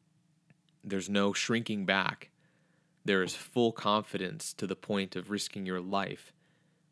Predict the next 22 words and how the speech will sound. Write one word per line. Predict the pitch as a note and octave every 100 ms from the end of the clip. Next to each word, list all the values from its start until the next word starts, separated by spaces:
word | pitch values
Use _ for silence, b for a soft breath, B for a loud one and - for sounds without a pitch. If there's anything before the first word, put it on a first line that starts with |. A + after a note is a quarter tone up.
| _
because | G#2 G#2 F2+
you | F#2+
know | F#2 F#2+ F#2 F#2 -
what | F#2+ G2+ F2+
you | F#2+
know | F#2 F2+
to | -
be | -
true. | - - F#2 F#2 - _ _ _
And | F#2+
that's | F#2+ G2
what | G2+
you | F#2+
have | F2+ F2
with | F2+ -
Elijah. | F2+ F#2 G2+ F#2+ G2 b b b
So | -
verse | F#2 G2 G2
thirty-six, | - G2 F#2+ - A#2+ -
you | G2+
have | F2+ F#2
him | - G#2 G#2 G#2+